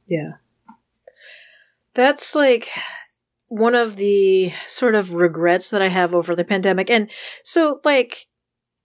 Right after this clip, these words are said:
I, I recognize the fact that work from home, my workplace, like, there's a lot of stress there. And when I'm stressed, my brain kinda shuts down. Like, I am cognizant of that.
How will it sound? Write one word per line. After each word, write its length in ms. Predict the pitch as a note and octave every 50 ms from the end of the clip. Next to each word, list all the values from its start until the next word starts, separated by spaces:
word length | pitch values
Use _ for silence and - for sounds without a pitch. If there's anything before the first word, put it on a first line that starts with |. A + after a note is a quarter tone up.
| _ - -
I, 360 | B3 A#3 A3+ A3+ A3+ - - -
I 180 | G#3 G#3+ G#3
recognize 720 | G3+ F#3+ F#3+ G3 G3 G3 B3 B3 A#3 A3 G#3 G#3 G3+ G3+ G#3
the 120 | G#3 G3+
fact 440 | G#3 - F3+ F3 F3+ F3+ - _ -
that 400 | F#3 E3+ E3 D#3+ D#3 - - _ _ _ _ _ _ _
work 240 | - F3+ F#3 F#3 -
from 200 | - A3+ G#3 G3 F3
home, 800 | F#3+ F#3 F#3 F#3+ F#3+ F#3+ F#3+ F#3 F#3 F#3+ F#3 F#3 F#3 F#3+ F#3 - _ _
my 160 | - F#3 F3+ E3+
workplace, 1000 | E3 F3+ F#3 F#3 F#3 - _ - G3+ G3 F#3+ F#3+ F#3+ F#3 F#3 F#3 F#3 - - G#3
like, 160 | G#3+ A3+ A3+
there's 180 | F4+ F#4 F4
a 60 | F4+ F4+
lot 160 | F4 E4+ E4+
of 80 | F4 E4+
stress 360 | - - F4 F4 D#4+ - -
there. 340 | - A3 F#3+ D#3+ D3+ F3+ - - - - - - - -
And 60 | A#3
when 100 | B3+ C#4
I'm 140 | D4+ D4+ C#4+
stressed, 360 | - - C4+ C#4 C#4+ C#4 -
my 120 | A#3+ B3+ C4
brain 260 | B3 A#3 B3 B3 A#3
kinda 280 | - A3+ G#3 G3+ G3+
shuts 320 | F#3+ - G3+ F3+ E3+ - -
down. 260 | - - - - E3+
Like, 300 | - G3+ G3 - - - - - - - - _ -
I 460 | G#3+ G#3 G#3 G#3 G#3+ G#3+ G#3+ G#3+ -
am 140 | - G3 F#3+ F#3
cognizant 680 | - - A3+ A3+ A3+ A3+ A3+ A3 A3+ A3 G3+ G3 -
of 180 | G3+ G3 F3+ F#3
that. 400 | G3 F#3 F#3 F#3 F#3 F3+ -